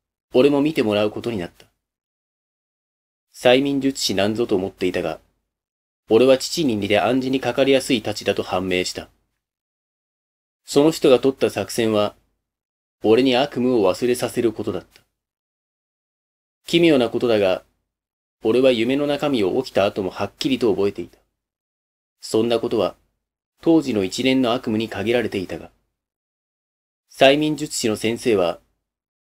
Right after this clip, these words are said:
家をかたどった和紙に夢の内容を書かせた。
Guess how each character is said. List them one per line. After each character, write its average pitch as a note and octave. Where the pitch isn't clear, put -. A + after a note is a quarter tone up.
家 C#3+
を B2
か G#2
た A2+
ど B2
っ -
た G2
和 G2
紙 G2
に E2
夢 A#2
の C3+
内 A#2+
容 B2
を B2
書 -
か G2+
せ F#2
た。 -